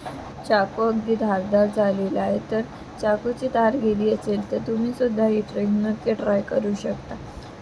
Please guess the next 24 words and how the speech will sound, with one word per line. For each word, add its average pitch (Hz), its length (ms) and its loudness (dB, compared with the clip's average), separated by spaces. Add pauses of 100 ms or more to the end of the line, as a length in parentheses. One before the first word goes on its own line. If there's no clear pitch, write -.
बऱ्याचदा 247 560 4
आपण 220 460 2
रेस्टॉरंट्स, 214 840 2
हॉटेलमध्ये 214 1000 2 (480)
खाण्यासाठी 226 680 2
जातो, 208 420 2 (400)
त्यावेळी 208 440 2 (100)
तिकडे 220 320 4
स्पून 214 460 2
वगैरे 214 520 4
किंवा 226 320 0
काट्याचे 214 640 0
असे 220 180 -2
चम्मच 202 540 0
वगैरे 214 400 2
असतात, 208 380 0 (440)
तर 226 160 2
ते 240 60 0
आपण 233 400 2
डायरेक्ट 208 480 4
तसेच 214 300 0 (120)
खाण्यासाठी 208 720 2
यूज 202 180 2
करतो. 208 440 0